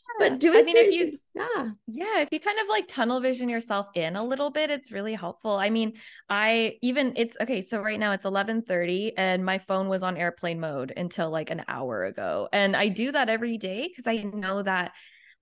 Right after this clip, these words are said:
Speaker 1: it's, the mind is, like, you know, the mind is, like,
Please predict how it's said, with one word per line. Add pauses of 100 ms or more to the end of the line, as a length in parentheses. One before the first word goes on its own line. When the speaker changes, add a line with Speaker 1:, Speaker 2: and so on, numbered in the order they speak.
(240)
Speaker 1:
it's, (220)
the
mind
is,
like,
you
know,
the
mind
is,
like,